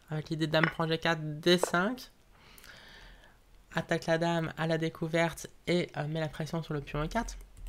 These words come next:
Mais dans la partie contre Spielmann, il avait joué G prend H quatre,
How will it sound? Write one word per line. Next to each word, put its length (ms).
Mais 100
dans 120
la 120
partie 320
contre 300
Spielmann, 520
il 80
avait 200
joué 220
G 200
prend 220
H 160
quatre, 220